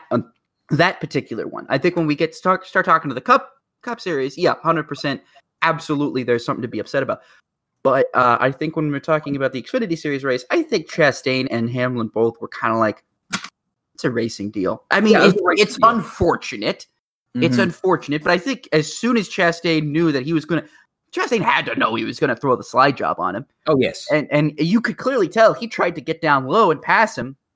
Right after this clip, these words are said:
Speaker 1: and he probably would have had the chance. Problem is, he initiated the move too late, and he caught Hamlin's rear bumper right at the last minute when he tried to make the move. Uh, so I'm, <laughs> I'm, I'm just gonna go ahead out, out on a limb there and say I don't really think either driver had anything to be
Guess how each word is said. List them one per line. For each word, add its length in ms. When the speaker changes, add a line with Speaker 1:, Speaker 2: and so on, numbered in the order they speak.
Speaker 1:
and 80
he 60
probably 260
would 120
have 180
had 80
the 40
chance. 240
Problem 300
is, 100
he 120
initiated 420
the 60
move 260
too 140
late, 300
and 120
he 60
caught 300
Hamlin's 340
rear 140
bumper 340
right 160
at 80
the 60
last 260
minute 220
when 100
he 80
tried 180
to 60
make 160
the 60
move. 180
Uh, 420
so 280
I'm, 300
<laughs> 40
I'm, 240
I'm 140
just 180
gonna 180
go 140
ahead 280
out, 260
out 100
on 80
a 60
limb 180
there 160
and 100
say 160
I 120
don't 100
really 200
think 200
either 320
driver 320
had 140
anything 360
to 60
be 240